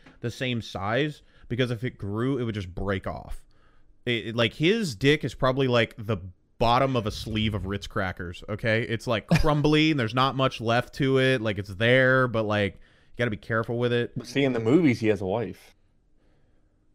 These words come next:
Speaker 1: Uh, yeah, so he's really good at foreplay. I don't know. He's, he's really, really
Speaker 2: With what, his
Speaker 1: talented.
Speaker 2: rock tongue?
Speaker 1: He's really talented at eating pussy.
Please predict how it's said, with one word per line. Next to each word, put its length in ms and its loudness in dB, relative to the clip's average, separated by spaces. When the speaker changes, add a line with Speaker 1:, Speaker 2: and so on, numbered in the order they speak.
Speaker 1:
Uh, 200 -6
yeah, 420 -2
so 180 -4
he's 220 -6
really 260 -2
good 120 0
at 80 -10
foreplay. 440 -2
I 60 -6
don't 100 -4
know. 200 -6
He's, 320 -10
he's 280 -8
really, 640 -4
really 520 -2
Speaker 2:
With 20 2
what, 180 10
his 140 8
Speaker 1:
talented. 400 8
Speaker 2:
rock 80 -8
tongue? 480 4
Speaker 1:
He's 180 -4
really 320 4
talented 400 -2
at 80 -4
eating 180 -6
pussy. 420 -6